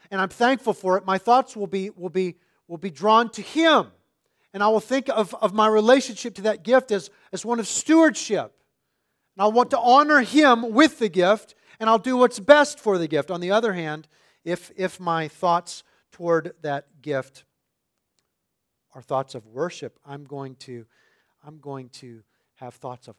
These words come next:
fear. I'm gonna fear losing that thing. My thoughts are gonna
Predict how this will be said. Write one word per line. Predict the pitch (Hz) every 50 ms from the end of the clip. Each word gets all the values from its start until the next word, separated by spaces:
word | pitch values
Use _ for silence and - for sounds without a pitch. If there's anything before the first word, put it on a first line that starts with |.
| _
fear. | _ _ _ - 147 139 143 156 175 202 196 175 _ _ _ _ _ _ _ _ _ _ _
I'm | _ _
gonna | 139 131 127
fear | - - 151 131
losing | 127 123 123 135 143 156 147 170 170 165
that | 165 165 170 156
thing. | - - 165 160 175 190 190 _ _ _ _ _
My | 139 139
thoughts | - 160 156 - -
are |
gonna | 135 147 139 151